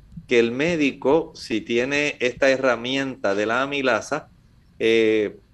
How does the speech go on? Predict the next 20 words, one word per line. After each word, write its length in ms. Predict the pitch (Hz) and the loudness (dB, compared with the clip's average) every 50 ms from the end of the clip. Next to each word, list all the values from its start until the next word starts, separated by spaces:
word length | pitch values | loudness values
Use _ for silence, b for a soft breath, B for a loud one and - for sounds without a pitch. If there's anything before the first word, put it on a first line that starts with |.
| _ _ _ - | _ _ _ -6
pueda 300 | - 123 131 147 170 175 | 0 2 4 6 6 6
detectar 480 | 170 165 165 170 160 - - 151 156 147 | 4 2 2 -2 -4 0 0 0 0 2
si 120 | - 139 | 2 2
hay 100 | 120 123 | 2 2
otros 240 | 123 120 131 131 - - | 2 0 -2 -2 -2 -2
problemas, 640 | - 139 143 139 135 127 131 139 143 139 - - _ _ _ _ _ _ - - - - - | -2 0 2 2 2 2 2 -2 -4 -4 -8 -18 _ _ _ _ _ _ -6 -6 -6 -14 -4
eh, 200 | - 127 131 127 | 0 2 2 4
juntando 1000 | 113 147 160 160 151 139 - - 175 196 208 202 185 143 135 147 160 156 - - _ | 4 4 2 2 2 -2 0 0 2 2 2 2 2 2 2 2 2 0 -6 -16 _
todas 240 | - 143 151 160 165 | 2 4 6 6 6
las 140 | 165 160 160 | 4 2 0
piezas, 640 | - - 196 208 202 - - 120 98 - - - _ _ | -2 -2 0 0 0 0 -2 -6 -6 -6 -10 -20 _ _
nivel 380 | 107 110 107 104 120 127 135 131 | -10 -6 -2 2 2 2 2 2
de 80 | 123 | 2
azúcar, 640 | 113 110 - - 143 147 151 147 147 151 147 143 135 | 0 0 0 0 0 0 0 0 0 2 2 2 2
nivel 280 | 131 120 110 113 120 120 | 0 -2 0 0 0 0
de 100 | 123 123 | 0 -2
triglicéridos, 800 | 123 123 120 110 113 107 - - 127 127 127 131 127 127 123 | -4 -4 -4 -2 -4 -4 0 2 2 2 2 2 0 0 -2
nivel 300 | 123 120 107 104 113 113 | -2 -2 0 0 0 2
de 100 | 113 - | 0 0
colesterol, 840 | - - 113 113 113 - - 117 107 110 117 127 135 139 139 - | 0 2 0 0 0 0 0 0 2 4 4 4 4 4 0 -6